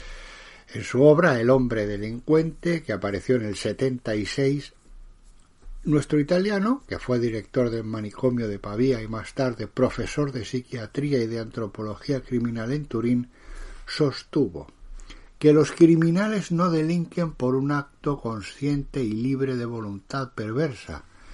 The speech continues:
sino porque tienen tendencias perversas, tendencias cuyo origen está en una organización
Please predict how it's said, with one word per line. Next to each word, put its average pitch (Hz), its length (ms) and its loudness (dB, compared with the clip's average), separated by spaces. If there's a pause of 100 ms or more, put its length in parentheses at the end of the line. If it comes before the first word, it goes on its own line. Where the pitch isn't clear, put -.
(180)
sino 131 400 2
porque 110 460 -2
tienen 170 640 2
tendencias 131 800 -2
perversas, 107 880 -4 (1120)
tendencias 180 880 2
cuyo 123 380 4
origen 170 420 0
está 151 320 -4
en 160 100 -4
una 175 200 0
organización 147 920 -2